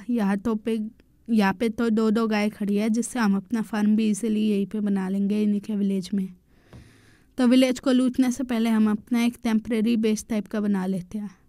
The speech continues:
उसके लिए हम ये जो सामने आप पहाड़ टाइप का देख रहे हैं दर्द का, इसको हम थोड़ा सा चपटा करेंगे, तो वो पार्ट हम स्किप कर देंगे यहाँ से।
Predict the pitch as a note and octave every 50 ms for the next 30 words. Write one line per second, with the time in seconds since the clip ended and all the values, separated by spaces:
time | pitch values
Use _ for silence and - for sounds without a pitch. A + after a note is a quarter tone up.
0 | _ _ _ _ _ _ _ - _ _ _ _ _ _ _ _ _ _ _ _
1 | _ _ _ - C4+ - - - C#4 B3+ B3 B3 C4 B3+ B3 A3+ A#3 A#3 A#3+ B3
2 | A#3 A#3+ A#3+ A3 A#3+ B3 A#3+ - A#3 G#3+ A3 A3+ A3+ A3+ A3+ - - - G3+ F#3+
3 | G3+ G3 - - A3 G#3+ G#3 - A#3 A3 G3+ G3+ G3 G3 - - A3 G#3+ A3 G#3+
4 | G#3 A3 G#3+ - - - - A#3 A3+ A3+ - - - B3+ A3 G#3 G#3 G3+ G#3 -
5 | - A#3 G#3+ G3+ G3+ - A#3+ G#3+ - A3 G#3+ - - G#3+ G#3 - G#3 G#3 G3+ G#3
6 | G3+ G#3 B3+ B3 B3 - - - _ _ _ _ _ _ B3 A#3+ A#3 A3+ A3 G#3+
7 | G#3+ - - A#3 A3+ A3 A3 G#3+ A3 A3 A3 A3 - - - A3 A3 - - A3
8 | F#3+ F3+ F#3+ F#3+ F#3+ F#3+ G3 G3+ G#3 G3 F#3 F3 F3+ - - G#3